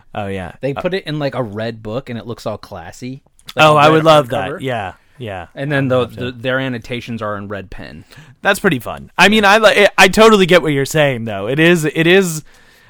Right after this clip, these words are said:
Speaker 1: I mean, they're clearly all complicit, and they're all enjoying it, and it's all very fun to all of them, including the father.
Speaker 2: Yeah.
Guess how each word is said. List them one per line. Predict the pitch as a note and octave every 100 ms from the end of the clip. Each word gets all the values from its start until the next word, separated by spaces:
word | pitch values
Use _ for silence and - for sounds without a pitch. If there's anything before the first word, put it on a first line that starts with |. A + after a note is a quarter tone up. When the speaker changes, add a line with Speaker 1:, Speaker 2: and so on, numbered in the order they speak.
| -
Speaker 1:
I | E3+
mean, | F#3+
they're | G3+
clearly | G3 C#4 B3+ F#3+ -
all | C#3+ D3 D3
complicit, | C3+ D3 A#2+ C3+ - B2 -
and | C3
they're | A#2+ A#2
all | A#2+ A#2 A#2+
enjoying | A#2 A2 A2+ A2 A2+ A#2
it, | A#2 A2 -
and | A#2+
it's | A2+ A2
all | G#2+ G#2
very | A2 G2+ G2+
fun | - A#2 A2 A2+ A#2+ A#2
to | A#2+
all | G#2 A2 B2+
of | C3
them, | C#3+
including | C3 A2 B2 A2+ G#2+
the | A2
father. | - G#2+ A2 C3+ C#3 C#3
Speaker 2:
Yeah. | B2 A2